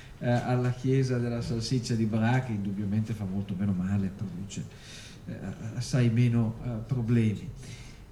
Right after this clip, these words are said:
Ma, eh, c'è anche il problema che quando le convinzioni profonde delle persone hanno a che fare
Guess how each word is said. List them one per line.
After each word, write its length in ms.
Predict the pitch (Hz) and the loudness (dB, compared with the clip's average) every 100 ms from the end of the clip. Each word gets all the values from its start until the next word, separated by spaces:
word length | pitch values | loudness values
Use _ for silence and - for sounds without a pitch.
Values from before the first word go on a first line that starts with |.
| - - | -18 -6
Ma, 520 | 175 202 262 185 151 | 0 4 4 4 2
eh, 460 | 165 143 135 135 139 | 0 0 0 -6 -6
c'è 200 | - 226 | -2 -2
anche 400 | 240 175 156 160 | 0 0 0 0
il 140 | 196 | -2
problema 580 | 202 202 196 185 160 131 | -2 -2 2 4 6 4
che 100 | 131 | 0
quando 320 | 135 247 294 | 0 -2 0
le 140 | 190 151 | 2 4
convinzioni 1080 | 156 139 135 127 - 156 175 165 147 131 - - | 2 4 4 2 4 6 8 8 8 6 2 6
profonde 500 | 151 147 190 220 175 | 6 6 4 2 4
delle 180 | 135 | 4
persone 520 | 123 120 110 - 127 123 | 2 0 -6 -2 0 4
hanno 160 | 185 | 4
a 20 | |
che 140 | 185 131 | 4 2
fare 600 | - 160 160 151 127 | 4 4 6 6 2